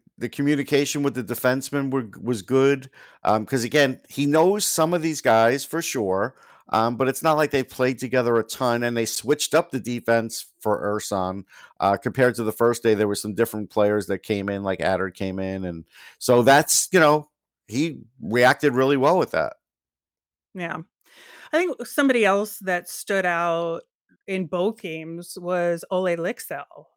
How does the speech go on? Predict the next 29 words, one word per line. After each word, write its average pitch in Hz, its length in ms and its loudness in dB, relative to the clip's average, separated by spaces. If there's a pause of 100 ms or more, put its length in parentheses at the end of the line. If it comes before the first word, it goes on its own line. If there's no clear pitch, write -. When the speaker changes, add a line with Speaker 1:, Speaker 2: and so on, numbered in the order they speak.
Speaker 2:
I 202 80 -2
Speaker 1:
Yes. - 140 -4
Speaker 2:
think, 214 280 -6 (440)
now, 220 420 2
I 220 100 2
will 285 300 -4
say, 160 720 -6 (420)
to 233 140 -12
be 208 160 -8
fair, 180 280 -4
he 247 160 -4
is 285 120 -6
older, 175 400 -8
right? 180 240 -8
He's, 196 140 -10
Speaker 1:
He's 151 60 -2
Speaker 2:
like, 143 100 -2
Speaker 1:
twenty-three. 151 540 0
Speaker 2:
twenty-two, 175 320 -10
twenty-three, 175 640 -8
right? 170 400 -4
Speaker 1:
Yeah. 85 320 -4
Speaker 2:
So, 214 340 -2
he's 277 340 -6 (140)
going 220 600 -4
to 247 80 -10
be 214 320 -8
just 185 400 -12
naturally 185 1000 -8